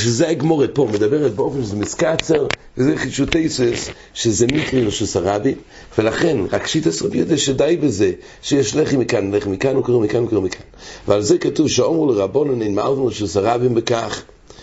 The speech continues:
אז אין כזה דבר, אי אפשר לערב רשות הרבים ככה. אז רואים שאי אפשר לערב רשות הרבים.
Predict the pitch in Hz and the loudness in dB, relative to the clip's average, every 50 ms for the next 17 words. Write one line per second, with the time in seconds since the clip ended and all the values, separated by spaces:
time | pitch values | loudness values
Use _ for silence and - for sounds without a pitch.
0 | - - - - - - - - - 440 - - - - - - - - - 87 | -20 -18 -18 -18 -18 -18 -14 -10 -10 -10 -10 -10 -14 -20 -20 -20 -20 -6 -2 0
1 | 90 90 92 113 123 127 131 151 139 143 165 - - - - 110 110 120 123 123 | 0 2 2 0 0 2 2 2 2 2 2 0 0 0 0 0 0 0 0 0
2 | - 139 135 131 135 - - 139 - 139 127 123 139 - - - - - - - | 0 0 0 0 -2 -2 -4 -4 -2 -2 -2 0 0 -2 -2 -2 -4 -6 -6 -6
3 | - - - - 92 101 95 101 104 101 110 117 113 - - 151 175 147 - 170 | -8 -6 -2 -2 0 2 2 2 2 2 2 2 0 0 0 0 0 2 2 2
4 | 156 156 151 160 165 170 151 156 - - - - - 131 120 151 180 190 170 165 | 2 2 2 2 2 2 2 0 -2 -2 -2 -2 0 0 2 2 2 2 2 2
5 | 135 107 80 | 0 0 -2